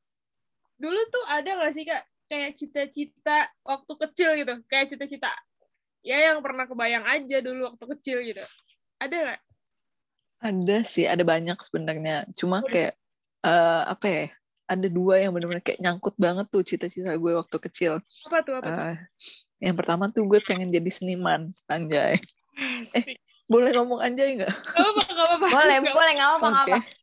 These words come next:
Speaker 3: Nggak apa-apa, di sini
Speaker 1: Nggak
Speaker 3: bebas
Speaker 1: apa-apa.
Speaker 3: kita.
Speaker 2: Hmm. <laughs> Eh, yang pertama tuh gue pengen jadi seniman dulu tuh sama, eh, gue inget sih waktu kelas lima S D tuh dulu pernah diminta guru bahasa Indonesia gue buat, eh, nulis cita-cita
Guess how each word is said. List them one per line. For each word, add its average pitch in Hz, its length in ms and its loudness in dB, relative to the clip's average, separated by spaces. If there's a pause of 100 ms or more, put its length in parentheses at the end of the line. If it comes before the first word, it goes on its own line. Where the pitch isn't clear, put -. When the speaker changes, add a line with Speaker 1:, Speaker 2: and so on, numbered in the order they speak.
(160)
Speaker 3:
Nggak 262 160 2
apa-apa, 262 240 4
di 254 160 -2
sini 302 160 -8
Speaker 1:
Nggak 285 80 -2
Speaker 3:
bebas 254 160 0
Speaker 1:
apa-apa. 233 80 -4
Speaker 3:
kita. 226 240 -8
Speaker 2:
Hmm. 190 540 -2 (800)
<laughs> - 480 0 (320)
Eh, 180 480 -4
yang 180 80 -4
pertama 170 240 -2
tuh 226 160 0
gue 226 80 -2
pengen 180 240 0
jadi 185 80 -4
seniman 156 400 -2
dulu 185 320 4
tuh - 80 -2
sama, 165 400 -4 (400)
eh, 165 320 0
gue 175 160 6
inget 185 240 -2
sih 165 160 4
waktu 156 320 -2
kelas 147 240 0
lima 156 320 -2
S - 160 -8
D 175 160 0
tuh 175 240 -2
dulu 180 160 4
pernah 175 400 -2
diminta 170 560 -6 (320)
guru 180 240 6
bahasa 170 240 6
Indonesia 165 480 -2
gue 165 320 0
buat, 180 320 -2 (560)
eh, 165 160 -2
nulis 175 320 -2
cita-cita 156 800 -2